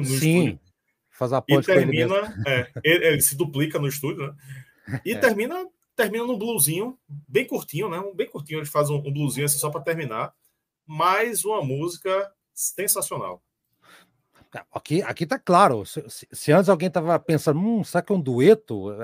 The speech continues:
Speaker 2: Aqui tá na, tá escancarado. E, de novo, Ian Pace virado em cima de virada. Hum.
Speaker 1: É.
Speaker 2: Virado em cima de virada, cara.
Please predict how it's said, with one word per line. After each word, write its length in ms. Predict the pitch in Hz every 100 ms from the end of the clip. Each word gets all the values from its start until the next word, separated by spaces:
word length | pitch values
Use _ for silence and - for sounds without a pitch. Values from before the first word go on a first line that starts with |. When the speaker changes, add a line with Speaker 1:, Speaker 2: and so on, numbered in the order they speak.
| 135 110
Speaker 2:
Aqui 200 | 110 -
tá 200 | - 226
na, 100 | 262
tá 120 | 147 143
escancarado. 720 | - 185 247 226 165 220 175 - - - _
E, 80 | 156
de 200 | 131 151
novo, 580 | 143 139 196 240 262 151
Ian 180 | 151 147
Pace 480 | 151 165 214 -
virado 680 | 202 123 113 226 185 123 185
em 40 | 226
cima 180 | - 208
de 60 |
virada. 400 | 254 185 127 101 - _
Hum. 200 | 104 101 - _ _ _ _ _ _ _ _ -
Speaker 1:
É. 80 | 101
Speaker 2:
Virado 360 | 135 127 180
em 20 |
cima 120 | - 247
de 80 |
virada, 340 | 277 220 165 -
cara. 180 | 117